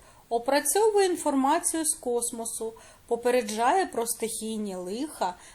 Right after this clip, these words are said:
та навіть допомагає лікувати людей. Спробуйте розгадати ребус. Це індик, це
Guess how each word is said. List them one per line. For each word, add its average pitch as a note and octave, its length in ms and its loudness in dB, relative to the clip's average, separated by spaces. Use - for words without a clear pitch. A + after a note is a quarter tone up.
та G#3 100 -2
навіть A3+ 400 0
допомагає G3 760 -4
лікувати F#3 840 -8
людей. F3+ 600 -6
Спробуйте F#4+ 800 0
розгадати G3+ 800 -2
ребус. C#4 540 -4
Це A#3 420 0
індик, A#3 840 -4
це A3 400 0